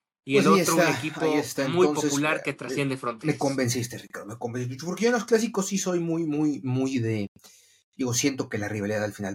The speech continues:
Speaker 2: pesa, y muchas veces igual el David contra el Goliat, pero, pero aquí creo que los números y, y todo sí me, me convenciste, ¿no? Sobre todo también por la, la moral, eh, que yo veo muy, muy, muy por los suelos de, de los rojinegros.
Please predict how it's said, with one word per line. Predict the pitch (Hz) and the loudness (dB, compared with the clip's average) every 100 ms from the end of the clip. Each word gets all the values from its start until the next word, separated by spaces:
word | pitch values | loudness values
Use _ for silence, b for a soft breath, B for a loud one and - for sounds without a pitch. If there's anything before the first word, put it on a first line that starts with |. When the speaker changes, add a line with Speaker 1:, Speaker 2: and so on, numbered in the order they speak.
| - | 0
Speaker 2:
pesa, | 120 123 120 113 | 2 4 2 -2
y | 101 | -4
muchas | 110 - | -6 -4
veces | 113 - | -6 -4
igual | 110 113 | -2 0
el | 107 | -2
David | 98 98 113 | -4 -4 -4
contra | - 110 - | -4 -8 -6
el | 107 | -6
Goliat, | 113 127 135 | -4 -4 -2
pero, | 127 - | -6 -2
pero | 127 123 | 0 -2
aquí | 127 160 - - | -2 -6 -6 -4
creo | 147 151 | -2 -2
que | 139 | -4
los | 113 113 | -4 -4
números | 135 143 120 107 - | -2 0 -2 -4 -10
y, | _ _ _ _ | _ _ _ _
y | - - | -10 0
todo | 135 135 | 2 4
sí | 120 127 | 0 0
me, | 120 117 - B B B B _ - | -2 -2 -6 B B B B _ -4
me | 123 123 | -2 0
convenciste, | 120 113 113 110 117 104 - 107 | 0 0 0 0 -2 -4 -4 -4
¿no? | 120 139 | -2 0
Sobre | 117 113 | 2 0
todo | 127 | 2
también | 117 127 | 2 2
por | 123 | 2
la, | 107 - | -4 -8
la | 101 101 | -10 -8
moral, | 101 113 113 120 120 B B B _ | -4 0 4 2 0 B B B _
eh, | - | -18
que | - 113 | -4 2
yo | 120 | 4
veo | 120 117 | 6 4
muy, | 123 127 | 4 2
muy, | 123 127 | 2 4
muy | 120 123 123 | 6 6 4
por | - - | 0 -10
los | 101 | -10
suelos | 123 117 110 104 | -4 -2 -2 -6
de, | 110 | -10
de | - 113 | -6 -4
los | 110 | -4
rojinegros. | 117 113 - 117 143 147 | -4 -6 -4 0 2 0